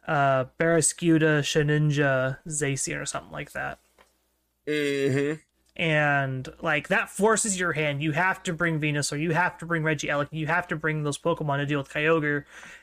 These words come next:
Speaker 1: and that's when Shedinja's good. Um, so the Shedinja has Endure, uh, which has become super
Speaker 2: Okay.
Speaker 1: standard. Um,
Speaker 2: Mm-hmm.
Speaker 1: it's Poltergeist, Shadow Sneak, sh-, uh,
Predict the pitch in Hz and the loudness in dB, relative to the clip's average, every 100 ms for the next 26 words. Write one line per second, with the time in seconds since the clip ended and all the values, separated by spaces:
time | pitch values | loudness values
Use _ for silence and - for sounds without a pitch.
0 | - 175 175 175 165 - 165 170 156 165 | -2 2 4 2 0 -2 2 2 2 2
1 | 151 147 139 127 - - - _ _ _ | 2 0 -2 -8 -8 -8 -12 _ _ _
2 | - - - - 151 147 135 131 123 120 | -20 -20 -14 -2 2 2 2 0 -4 -12
3 | 123 - - _ _ _ - - 180 165 | -18 -20 -20 _ _ _ -4 2 4 6
4 | 160 151 147 147 165 160 180 196 196 208 | 6 4 2 0 0 0 2 2 2 2
5 | 190 165 151 135 143 143 175 185 _ _ | 0 2 0 2 2 4 2 -2 _ _
6 | _ _ _ _ - _ _ _ _ _ | _ _ _ _ -20 _ _ _ _ _
7 | _ _ _ _ - 147 139 156 151 156 | _ _ _ _ -2 0 2 2 2 -2
8 | 165 160 147 170 156 147 120 110 139 147 | 0 0 2 0 2 4 6 6 4 2
9 | 151 _ - - - - 151 143 143 139 | -4 _ -20 -20 -20 -4 0 4 4 4
10 | 127 147 - 226 220 202 202 202 - 190 | 2 0 2 2 2 2 0 0 0 0
11 | 185 160 190 165 - - - 151 139 | 0 -2 -2 -4 -6 -4 -2 0 0